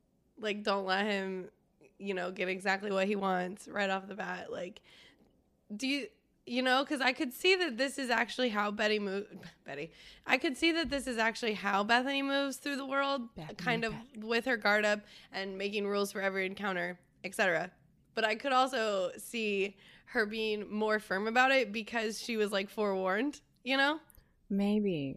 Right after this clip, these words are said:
Speaker 2: Well,
Speaker 1: And so she's like, "Oh, this is the type of guy who's used to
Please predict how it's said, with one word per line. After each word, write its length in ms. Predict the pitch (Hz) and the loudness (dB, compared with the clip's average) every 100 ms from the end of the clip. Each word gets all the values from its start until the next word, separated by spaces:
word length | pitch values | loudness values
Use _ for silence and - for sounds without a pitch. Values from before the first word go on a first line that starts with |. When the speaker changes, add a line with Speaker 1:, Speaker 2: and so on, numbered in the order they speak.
| - | 6
Speaker 2:
Well, 240 | 254 311 | 12 12
Speaker 1:
And 120 | 294 254 | 12 8
so 120 | 262 | 2
she's 200 | 277 254 | 0 2
like, 160 | 233 214 | 0 6
"Oh, 160 | 254 247 | 6 6
this 180 | 240 | 2
is 60 | 247 | -2
the 100 | 254 | -2
type 180 | 269 240 | -2 -2
of 80 | 240 | 0
guy 140 | 240 | 0
who's 240 | 247 208 | 0 -2
used 320 | 208 226 226 - | -4 -4 -4 -2
to 320 | 233 208 | 0 0